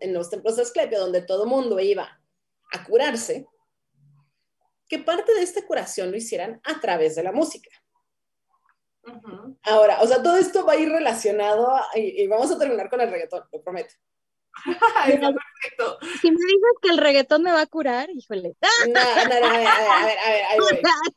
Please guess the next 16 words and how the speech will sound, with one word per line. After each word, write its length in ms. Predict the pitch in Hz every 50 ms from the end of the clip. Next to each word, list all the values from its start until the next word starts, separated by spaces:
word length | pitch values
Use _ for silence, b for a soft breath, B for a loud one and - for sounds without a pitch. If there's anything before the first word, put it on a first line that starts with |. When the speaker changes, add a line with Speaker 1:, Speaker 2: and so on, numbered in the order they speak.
| 381 403
Speaker 3:
Híjole. 180 | - 277 254 247
Speaker 1:
Porque 180 | 277 285 277 269
también 480 | 277 277 285 285 277 285 302 294 - -
Ingrid 280 | 254 277 277 285 330 359
nos 180 | 349 302 -
acaba 180 | 240 240 262 269
de 40 | 269
Speaker 3:
Manita 140 | 339 370 480
Speaker 1:
poner, 200 | 392 359 349 349
dice 100 | 349 269
Speaker 3:
abajo. 260 | 269 262 254 247 240 - -
Speaker 1:
que 60 | 240
hay 520 | 240 240 247 254 269 285 294 302 285 - _ _ _ _
música 440 | 233 269 311 339 320 392 370 440 440 440
con 160 | - 330 269
ondas 420 | 240 240 247 247 269 277 277 -